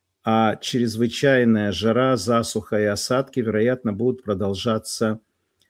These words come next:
а, до весны двадцать седьмого года.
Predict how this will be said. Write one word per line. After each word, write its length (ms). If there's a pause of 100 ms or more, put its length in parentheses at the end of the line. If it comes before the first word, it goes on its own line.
(140)
а, 540
до 200
весны 560
двадцать 360
седьмого 460
года. 440